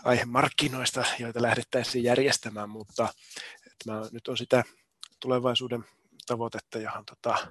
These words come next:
pyritään, pyritään pääsemään jollain aikataululla. Mutta tällä hetkellä paras tapa on olla vain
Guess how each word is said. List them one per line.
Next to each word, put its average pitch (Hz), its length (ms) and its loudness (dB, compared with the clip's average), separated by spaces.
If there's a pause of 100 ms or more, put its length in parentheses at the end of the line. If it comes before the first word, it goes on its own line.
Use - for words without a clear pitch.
(220)
pyritään, 113 460 -4
pyritään 135 360 6
pääsemään 113 460 4
jollain 104 300 -2
aikataululla. 104 720 -4
Mutta - 240 -18
tällä 120 200 8
hetkellä 127 440 6 (160)
paras 117 340 -2
tapa 110 280 -2
on 104 200 -10 (320)
olla 107 320 -8
vain 139 200 6